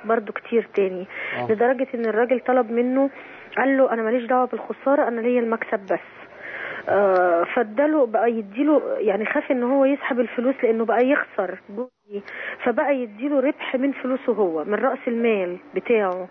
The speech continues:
Speaker 1: لغاية ما في الاخر طبعا ايه ال-، الظروف ات-، ات-، اتعكت خالص و-، وخسر كل الفلوس. فجي وقال له، قال له: "انا خسرت". قال له: "انا ما بديش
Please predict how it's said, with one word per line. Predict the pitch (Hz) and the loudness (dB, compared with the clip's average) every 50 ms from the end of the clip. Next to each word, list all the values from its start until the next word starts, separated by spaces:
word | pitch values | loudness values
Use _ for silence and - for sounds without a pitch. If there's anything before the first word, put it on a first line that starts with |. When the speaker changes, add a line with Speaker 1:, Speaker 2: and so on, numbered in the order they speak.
| - - - - - - - - - - - - | -14 -20 -20 -18 -18 -16 -16 -14 -14 -8 -2 2
Speaker 1:
لغاية | 226 220 240 226 269 330 370 370 - 302 | 4 4 4 4 4 2 2 2 2 0
ما | 285 | -4
في | 262 - | -2 -2
الاخر | 254 - - 302 - - 302 294 254 240 - | -2 0 0 -2 -2 0 -2 -2 -2 -2 -2
طبعا | 285 269 269 262 262 247 233 | 0 2 2 2 2 0 -2
ايه | - 254 262 269 262 - - | 0 0 2 2 2 0 0
ال-، | 226 208 175 - | -4 -4 -2 -4
الظروف | 214 202 196 220 240 277 - | -4 -2 0 2 2 2 2
ات-، | 269 - - - - - - | 0 -6 -6 -20 -12 -8 -6
ات-، | - 92 - - - - - - - - | -2 -2 -2 -4 -4 -10 -20 -14 -8 -6
اتعكت | - 190 - 214 254 262 - - 247 - - | -6 -2 -2 -2 -2 -2 -2 -4 -6 -4 -2
خالص | 202 214 240 240 - - | 0 0 0 0 0 0
و-، | 269 262 277 269 226 254 | 0 2 2 2 2 2
وخسر | 262 - - 311 285 - 285 240 | 0 2 0 0 2 0 -2 0
كل | - 269 262 269 | 2 2 2 2
الفلوس. | 240 - - - 233 202 202 185 196 - - - - - - - - - - - - - - | 2 0 -2 -4 -2 -2 -2 -4 -6 -8 -14 -20 -20 -18 -18 -14 -12 -12 -12 -12 -10 -4 -4
فجي | 254 247 240 285 | -2 -2 0 2
وقال | 330 330 - - 233 226 208 185 | 2 2 2 0 0 -2 -2 -4
له، | 185 180 | -4 -6
قال | 180 - 220 254 254 | -6 -4 -4 -2 0
له: | 254 | 0
"انا | 240 226 214 | 0 0 -2
خسرت". | - - - - 220 196 - - | -6 -6 -4 -2 -2 -2 -2 -2
قال | - 269 285 | 0 2 4
له: | 285 | 4
"انا | 277 269 | 4 2
ما | 262 254 247 240 233 | 2 2 2 2 2
بديش | 226 214 233 226 196 202 262 254 | 0 0 -2 -4 -4 -4 -2 -2